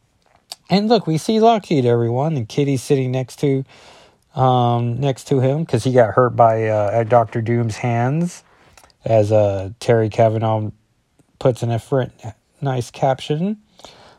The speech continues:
Um, he was injured in Excalibur thirty-seven. And I need to take a picture of both this panel and the very next one.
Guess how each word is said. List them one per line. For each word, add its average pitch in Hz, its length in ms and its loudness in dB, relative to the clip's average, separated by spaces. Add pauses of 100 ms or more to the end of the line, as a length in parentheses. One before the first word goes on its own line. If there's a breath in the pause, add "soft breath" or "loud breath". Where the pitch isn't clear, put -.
(140 loud breath)
Um, 107 720 0 (220)
he 135 120 0
was 113 180 2
injured 131 520 2
in 117 160 0
Excalibur 120 600 2
thirty-seven. 131 840 -4 (880 soft breath)
And 113 680 0 (160)
I 113 40 -4
need 120 180 0
to - 20 -2
take 107 140 2
a 95 40 -6
picture 110 440 -2
of 104 260 -2
both 113 340 -2 (220)
this 123 140 -6
panel 123 400 -2
and 175 180 -2
the 127 80 -2
very 107 300 -4
next 107 320 -10
one. 123 340 -6